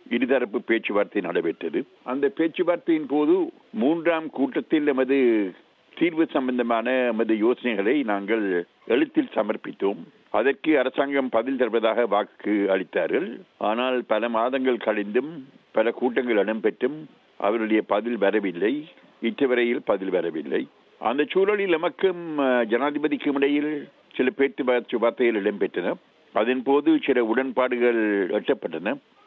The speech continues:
அஹ், அந்த உடன்பாடுகள் இன்னமும் நிறைவேற்றப்படவில்லை. ரெண்டாயிரத்தி பன்னிரெண்டாம் ஆண்டு தை மாதம் பதினேழாம் தேதி, பதினெட்டாம் தேதி, பத்தொன்பதாம் தேதிகளில் இடம்பெற இருந்த இருதரப்பு பேச்சுவார்த்தை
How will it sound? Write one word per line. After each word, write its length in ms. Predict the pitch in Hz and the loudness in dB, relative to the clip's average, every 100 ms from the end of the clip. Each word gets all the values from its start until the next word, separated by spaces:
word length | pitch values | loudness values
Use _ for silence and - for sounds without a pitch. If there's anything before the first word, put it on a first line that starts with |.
| - | -4
அஹ், 180 | 101 104 | -2 0
அந்த 260 | 117 123 | 0 0
உடன்பாடுகள் 760 | 113 127 135 123 131 123 131 131 | 0 0 0 0 -2 0 0 0
இன்னமும் 400 | 110 120 120 107 | -2 -2 -2 0
நிறைவேற்றப்படவில்லை. 1000 | 98 104 117 - 87 85 76 76 98 160 _ - - | 0 0 0 -2 -4 -4 -4 -4 -4 -6 _ -12 -4
ரெண்டாயிரத்தி 480 | 127 156 175 156 170 | -2 0 -2 0 0
பன்னிரெண்டாம் 560 | 143 143 147 151 143 139 | 0 0 0 0 0 0
ஆண்டு 320 | 135 139 151 | -2 -2 -2
தை 220 | - 127 | 0 0
மாதம் 680 | 135 135 131 147 160 127 - _ - | 0 0 0 -2 -6 -16 -20 _ -4
பதினேழாம் 540 | 117 117 139 139 139 | -2 0 2 2 0
தேதி, 260 | 123 131 139 | 0 0 2
பதினெட்டாம் 600 | 127 117 120 110 123 113 | 0 -2 -2 0 0 0
தேதி, 260 | 110 123 127 | -2 -2 -2
பத்தொன்பதாம் 720 | 117 107 131 120 117 113 101 | -2 -2 0 0 0 0 0
தேதிகளில் 760 | 117 113 110 113 147 156 156 _ _ _ - | -2 0 2 0 0 -2 -6 _ _ _ -10
இடம்பெற 400 | - 107 127 120 | -4 -2 0 0
இருந்த 580 | 127 113 117 120 120 120 - _ - | 2 2 0 2 2 2 -2 _ -4
இருதரப்பு 440 | 110 120 131 113 | -2 2 0 -2
பேச்சுவார்த்தை 840 | 107 110 107 107 101 98 127 135 | -4 -2 -2 0 -2 0 -2 -2